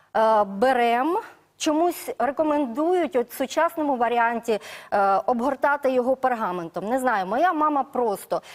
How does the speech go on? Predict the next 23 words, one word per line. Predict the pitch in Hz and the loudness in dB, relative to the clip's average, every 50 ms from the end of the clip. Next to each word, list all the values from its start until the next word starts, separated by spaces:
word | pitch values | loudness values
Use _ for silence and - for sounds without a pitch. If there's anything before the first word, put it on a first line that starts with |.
| - - - | -10 -4 0
е, | 196 190 190 190 185 180 175 - - - 175 | 2 2 2 2 2 0 0 -2 -2 -4 -6
брала | 190 196 247 277 269 254 233 208 208 | -4 -2 0 0 2 2 2 0 0
шматок | - - 240 226 220 - 254 247 - 269 | -2 -4 -6 -6 -2 -2 -2 -2 -2 -2
масла | 294 370 415 494 523 - 320 262 247 - | 0 0 0 0 -2 -2 -2 -2 -2 -2
і | - 247 247 254 247 247 240 226 233 - | -4 -4 -2 0 0 2 0 0 -2 -2
клала | 254 262 285 320 359 330 269 | -2 0 2 2 2 2 0
в | 233 - - | 0 -4 -6
підсолену | 247 220 - - - 269 262 285 285 269 262 240 226 214 | -10 -10 -10 -8 -2 0 2 2 2 2 2 0 -2 -4
воду. | 180 160 170 165 165 160 165 - - - - - - - | -4 -4 -4 -4 -4 -4 -4 -8 -8 -12 -20 -16 -6 -2
Е, | 208 196 190 196 | 0 2 2 2
воду | 202 262 381 427 311 262 220 | 2 2 0 2 2 -2 -4
час | - - - 262 269 262 - - | -4 -2 -2 -2 -2 -2 -4 -8
від | 208 196 - | -14 -10 -6
часу | - 262 262 269 - 190 | -4 -2 -2 -2 -4 -8
також | - 220 220 220 220 190 | -4 -4 -4 -4 -4 -8
змінювати, | 196 185 208 233 269 285 254 214 196 - - 175 | -8 -8 -8 -6 -4 -4 -4 -4 -4 -4 -4 -4
аби | 175 170 190 220 | -4 -2 -2 -2
вона | 220 214 190 190 196 | -2 -2 -4 -6 -6
була | 185 185 185 180 180 | -8 -6 -6 -6 -6
прохолодною. | 180 - 190 180 - - 170 160 156 156 151 156 160 180 220 | -6 -6 -14 -14 -12 -12 -12 -10 -10 -12 -12 -12 -12 -12 -12
І | |
таким | 277 - - - - 247 240 247 - | -10 -10 -10 -8 -6 -6 -6 -6 -6
чином, | - - 214 220 226 208 196 | -8 -8 -6 -4 -4 -4 -6